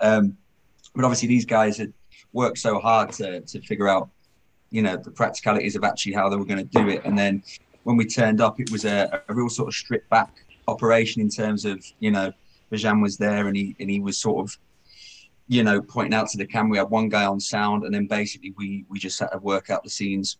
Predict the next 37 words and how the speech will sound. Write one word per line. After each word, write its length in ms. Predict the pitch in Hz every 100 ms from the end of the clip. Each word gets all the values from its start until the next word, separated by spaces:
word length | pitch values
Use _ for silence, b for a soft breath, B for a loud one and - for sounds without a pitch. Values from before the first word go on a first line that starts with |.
| -
between 420 | - - 117 117
us. 180 | 95 -
So 260 | 101 101 98
a 80 | 113
lot 140 | 123
of 120 | 107
the 80 | 107
time, 360 | 208 117 107 107
you 80 | 107
know, 100 | 101
when 120 | 104
you, 140 | 104 -
when 100 | 104
you 60 |
go 160 | 101 101
to 140 | -
a 40 | 101
set 240 | - 107
and 80 | -
you 80 | 98
have 140 | -
all 120 | 104
the 100 | 101
different 280 | 101 104 -
departments 540 | - - 120 110 107 -
that 120 | 98
you 60 |
might 260 | 101 104 95 - _ _ _ _
bump 280 | - 107 104
into 380 | 113 110 - 110
or 140 | 98
work 320 | 95 107 110 -
with, 180 | 107 101
that, 160 | 104 - -
that 140 | 113
wasn't 300 | 110 107 107
there. 320 | 113 120 104